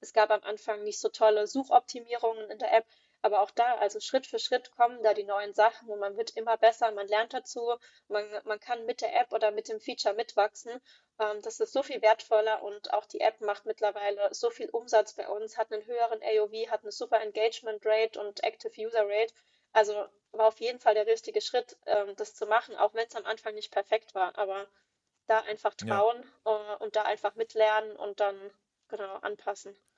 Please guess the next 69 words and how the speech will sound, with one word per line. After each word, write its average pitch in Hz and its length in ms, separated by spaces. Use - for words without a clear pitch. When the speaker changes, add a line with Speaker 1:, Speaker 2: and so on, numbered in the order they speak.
Speaker 2:
So 98 120
Mobile 117 380
Shopping 131 320
Apps 131 240
war 117 160
auch, 123 180
äh, 117 120
tatsächlich 117 420
bei 113 180
Sticky, 135 380
das 110 160
ist 113 120
quasi 110 220
so 110 80
das 107 200
deutsche 120 380
Pendant 113 320
Speaker 1:
Mhm. 120 220
Speaker 2:
oder 110 140
ein 110 80
Gegenspieler, 113 500
der 110 160
jetzt, 110 240
äh, 107 380
äh, 98 40
quasi 110 300
im 107 80
deutschen 107 320
Markt 107 240
aufkommt, 110 460
äh, 104 320
zu, 110 380
zu 110 360
Tapcart, 110 640
äh, 104 320
die 101 160
so 104 100
ein 104 60
bisschen 110 260
sich 107 260
auf 104 120
die 107 80
Fahne 107 220
schreiben, 107 240
sie 92 100
wollen 113 200
so 110 80
ein 107 60
bisschen 117 320
sein 104 340
wie 104 100
irgendwie 104 280
Shopify 107 460
mit 104 180
verschiedenen 104 420
Themes, 139 280
dass 113 160
du 110 80
halt 107 220
quasi 104 280
noch 110 160
individueller 104 500
das, 101 200
den 101 120
Look 107 180
and 104 100
Feel 117 200
machen 107 240
kannst, 104 320